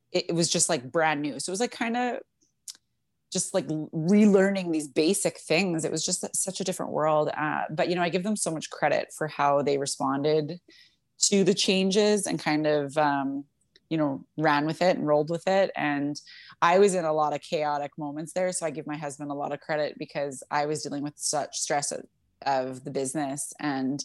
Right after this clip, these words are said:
he just really stepped up and was like, "Okay, I got this. Like, let me help with, you know, making sure our sixteen-year-old son, like, gets his homework done." And I'd come home and, like, be able to, like, help the eleven-year-old. And, and, uh,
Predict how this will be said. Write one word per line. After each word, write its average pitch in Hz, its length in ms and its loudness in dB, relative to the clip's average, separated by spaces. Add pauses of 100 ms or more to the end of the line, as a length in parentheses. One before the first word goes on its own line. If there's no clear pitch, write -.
(220)
he 156 400 2
just 135 220 -2
really 135 240 2
stepped 147 280 -2
up - 180 -2
and - 100 -2
was 131 120 -2
like, 117 140 0
"Okay, - 280 0
I - 80 2
got - 220 0
this. 92 400 -2
Like, - 320 -2 (200)
let 156 160 4
me 151 120 4
help 147 320 2
with, 139 220 0 (100)
you 147 120 -2
know, 139 240 -4
making 143 320 -2
sure 143 260 -2
our 139 280 -2 (580)
sixteen-year-old 147 800 2
son, 147 260 0
like, 135 140 -4
gets - 180 -4
his 131 120 -8
homework 143 280 -8
done." 135 220 -2
And 143 320 -4
I'd 143 180 2
come 156 140 -4
home 139 180 -2
and, 135 140 -2
like, 135 180 -4
be 147 80 -2
able 131 140 0
to, - 120 -2
like, 139 220 2 (220)
help 147 240 2
the 160 80 6
eleven-year-old. 143 720 2
And, 135 220 -6 (680)
and, 147 380 -2
uh, 120 240 -2